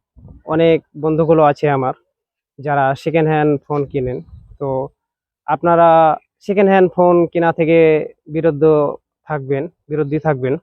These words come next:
তো সেটা হচ্ছে আমি সেকেন্ড হ্যান্ড ফোন কিনে অনেক ঠকেছি, আমি চাই না যে আমার বন্ধুগুলো ঠকুক। তো সেকেন্ড হ্যান্ড যদি ফোন কিনেন তো কোনো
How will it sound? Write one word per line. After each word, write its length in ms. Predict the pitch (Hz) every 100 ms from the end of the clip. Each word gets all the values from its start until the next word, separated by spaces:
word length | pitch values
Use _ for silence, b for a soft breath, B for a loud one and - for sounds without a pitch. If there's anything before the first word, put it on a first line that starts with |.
| _ _ _ _ _ _ -
তো 80 | 147 135 - - -
সেটা 200 | 202 208
হচ্ছে 360 | 190 202 - 202 196 196 175 -
আমি 260 | 165 170 170 165
সেকেন্ড 240 | - 170 170
হ্যান্ড 180 | 165 156 151 -
ফোন 180 | - 160
কিনে 280 | 147 160 156
অনেক 240 | 147 139 143 -
ঠকেছি, 380 | 143 160 - 175 156
আমি 180 | 151 151
চাই 200 | 165 175
না 100 | 180
যে 80 | 170
আমার 180 | 165 165 165
বন্ধুগুলো 400 | 175 165 165 156 147 -
ঠকুক। 320 | 156 143 - _ _ _ _ - _
তো 80 | 160
সেকেন্ড 320 | - 202 208 202
হ্যান্ড 140 | 196
যদি 160 | 185 180 -
ফোন 120 | 185 175
কিনেন 260 | 180 185 175
তো 80 | 170
কোনো 220 | 175